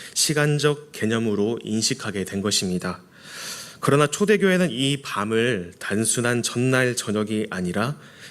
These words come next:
깨어 기다리는 신앙의 시간,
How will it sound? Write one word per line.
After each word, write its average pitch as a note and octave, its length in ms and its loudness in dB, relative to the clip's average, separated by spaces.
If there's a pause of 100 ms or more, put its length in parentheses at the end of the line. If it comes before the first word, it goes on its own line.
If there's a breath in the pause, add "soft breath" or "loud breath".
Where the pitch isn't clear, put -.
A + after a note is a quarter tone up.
깨어 E3 420 4
기다리는 A2+ 600 -2
신앙의 C3+ 680 0
시간, F#2 400 -2